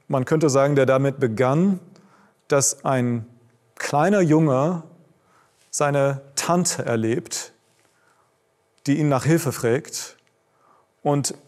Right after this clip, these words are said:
am, beim Abendessen erfährt er, diese Tante war schon verstorben. Das heißt, ein Junge namens Rudolf Steiner, der hatte übersinnliche Erlebnisse und sein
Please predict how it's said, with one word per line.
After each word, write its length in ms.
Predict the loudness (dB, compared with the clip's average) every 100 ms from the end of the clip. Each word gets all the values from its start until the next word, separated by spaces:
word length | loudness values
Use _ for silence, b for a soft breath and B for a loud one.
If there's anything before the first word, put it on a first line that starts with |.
| _ -4
am, 220 | -2 -4 0
beim 200 | 0 2
Abendessen 560 | 2 2 2 0 0
erfährt 480 | -2 -2 0 -2 0
er, 240 | 2 2
diese 360 | 0 -2 -2 -2
Tante 500 | -2 -2 2 0 2
war 140 | -2
schon 200 | -2 -4
verstorben. 720 | -4 -6 -2 0 0 -2 -10 -18 _ _ _ _ _ _ _ _ -20 B B B B B B -6
Das 120 | -2
heißt, 360 | 2 2 0 -4 -12 _ _ _ _ -6
ein 220 | -2 2
Junge 420 | 2 4 4 2
namens 380 | 2 2 2 2
Rudolf 240 | 2 2
Steiner, 560 | 2 -2 0 2 2 0 -6 B B B
der 100 | 0
hatte 200 | 2 0
übersinnliche 800 | -2 0 4 4 6 4 2 2
Erlebnisse 760 | 2 2 2 -2 0 0 -2 -6 -14 _ b b b b
und 140 | 0
sein 340 | 2 2 2